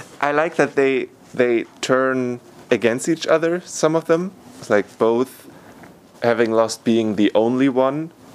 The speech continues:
who does something, knows something, wants something, whatever.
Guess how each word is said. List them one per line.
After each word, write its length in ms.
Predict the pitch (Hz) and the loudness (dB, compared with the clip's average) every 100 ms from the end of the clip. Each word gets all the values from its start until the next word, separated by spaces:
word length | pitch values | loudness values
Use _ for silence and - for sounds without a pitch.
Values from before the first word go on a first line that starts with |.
| - | -16
who 240 | 113 139 139 | -4 0 0
does 300 | 123 127 135 | 0 -2 -2
something, 580 | - 131 131 131 127 120 | -2 -2 0 0 0 2
knows 280 | 123 131 | 2 0
something, 720 | 127 131 123 117 123 120 120 - | 0 0 0 0 0 0 -2 -4
wants 320 | 110 117 127 - | 0 0 0 -2
something, 440 | 123 117 123 113 | -2 0 0 0
whatever. 400 | 107 110 113 151 | 2 0 0 -4